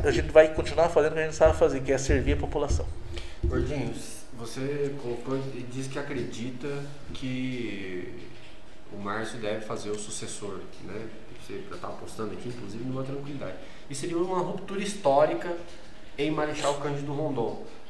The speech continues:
Speaker 2: já que aqui existe uma tradição muito forte, eu moro há dez anos em Marechal Cândido Rondon e isso é muito perceptível. Governa oito anos um grupo e governa oito anos. Você acredita de fato que nós teremos essa ruptura de, desse processo, dessa eleição em dois mil e vinte e quatro?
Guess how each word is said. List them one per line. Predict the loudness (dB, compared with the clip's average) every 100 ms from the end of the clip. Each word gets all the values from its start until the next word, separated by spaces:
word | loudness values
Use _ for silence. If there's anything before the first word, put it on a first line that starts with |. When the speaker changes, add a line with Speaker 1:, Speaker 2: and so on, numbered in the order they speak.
| -6
Speaker 2:
já | -2 0
que | 0
aqui | -2 -2 0 2 2
existe | 2 -2 0
uma | 0
tradição | 4 2 2 2
muito | 2 0
forte, | 0 4 4 4
eu |
moro | 2 4
há | 4
dez | 4 2 4
anos | 4 4
em | 0
Marechal | 0 2 0
Cândido | 2 0 0
Rondon | 2 2 2 2 2
e | 0
isso | -2 0
é |
muito | 0 0 2
perceptível. | 2 2 -2 -6 -6 -6 -8 -8 -8 -8 -2
Governa | 0 4 6 4 2 4
oito | 4 4 2
anos | 0 0 -2
um | -2
grupo | 0 2 2 2
e | 2
governa | 4 6 6 6 6 2 4
oito | 4 4 2 2
anos. | 0 -2 -6 -2
Você | 2
acredita | 4 2 -2 -4
de | -4 -4
fato | 0 6 8 6 2 -2
que | 4
nós | 6 6
teremos | 4 6 6 4 2
essa | 2 2
ruptura | 0 0 -2 0 2 2 0 -6 -8 -8 -8 2
de, | 10 10
desse | 10 2 2 2
processo, | 4 6 4 4 2
dessa | 2 2
eleição | 2 2 0
em |
dois | 0 0
mil | 0
e |
vinte | -2 0
e |
quatro? | 2 2